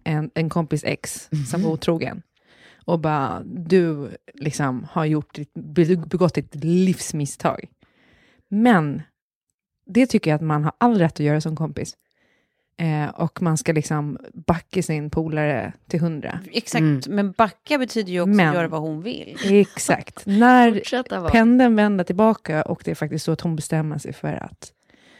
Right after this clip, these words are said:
Speaker 1: stanna kvar, eh, då måste man som kompis också backa det beslutet.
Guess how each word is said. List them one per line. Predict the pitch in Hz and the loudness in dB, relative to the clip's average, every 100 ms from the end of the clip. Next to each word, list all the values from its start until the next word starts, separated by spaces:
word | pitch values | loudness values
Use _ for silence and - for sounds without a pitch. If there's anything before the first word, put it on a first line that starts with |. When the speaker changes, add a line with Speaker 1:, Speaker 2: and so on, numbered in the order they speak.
| _ _ _ | _ _ _
Speaker 1:
stanna | - 180 180 | -4 -2 0
kvar, | - 247 247 240 - _ _ _ _ 185 | 0 2 2 0 -2 _ _ _ _ -6
eh, | 175 175 - 196 214 190 _ _ _ - | -4 -4 -6 -8 -12 -14 _ _ _ -10
då | 185 214 202 190 180 185 - _ | 0 2 2 0 -2 -6 -12 _
måste | 180 180 - - - | -4 -2 -2 -6 -4
man | 190 165 | -2 -2
som | 156 160 | -2 -4
kompis | - 160 156 156 | -4 -4 -4 -2
också | 208 247 - - | 0 0 -4 -8
backa | - 135 - 180 | -8 -10 -8 -2
det | 240 - | -2 -2
beslutet. | 151 - - - - - | -6 -10 -10 -14 -16 -18